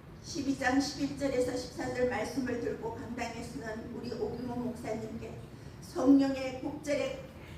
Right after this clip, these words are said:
은혜를 더하여 주시고, 또 그 말씀을 듣는 우리로 하여금 하나님의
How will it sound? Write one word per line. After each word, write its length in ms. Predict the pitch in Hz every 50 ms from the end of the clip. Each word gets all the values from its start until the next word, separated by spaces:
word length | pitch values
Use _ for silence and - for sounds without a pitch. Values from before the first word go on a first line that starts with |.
| - -
은혜를 600 | 202 - 269 262 262 254 247 247 240 226 - -
더하여 340 | 226 214 214 214 220 220 220
주시고, 520 | 220 277 - - - - - 220 - - - - - - - - - - - - - - - - - -
또 240 | 262 262 262 262 254
그 80 | - 269
말씀을 500 | - 254 247 247 247 254 277 269 262 -
듣는 360 | - 302 254 254 262 262 -
우리로 340 | - - 254 - - 170 -
하여금 540 | - - 220 240 240 240 226 226 247 254 - -
하나님의 600 | 254 247 247 247 240 233 233 233 233 233 233